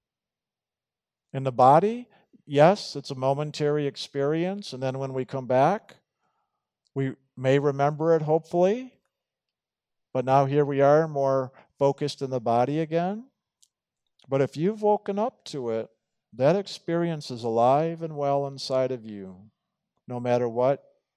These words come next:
you may experience in the physical body from that point on. You know that. And it is that inner knowing that we want you to have,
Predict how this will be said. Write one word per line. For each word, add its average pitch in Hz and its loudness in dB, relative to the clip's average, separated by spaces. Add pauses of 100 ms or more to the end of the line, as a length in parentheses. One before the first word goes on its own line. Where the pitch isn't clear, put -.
(1200)
you 131 -10
may 127 2
experience 123 -6
in 117 -12
the 117 -10
physical 117 -10
body 110 -2
from 107 -12
that 107 -6
point 107 -10
on. 101 -14 (1120)
You 117 -12
know 143 -2
that. - -6 (460)
And 123 -8
it 131 -2
is 127 -2
that 135 2
inner 131 0
knowing 131 0 (320)
that 131 2
we 131 -2
want 131 -4
you 123 -12
to 117 -2
have, 107 -6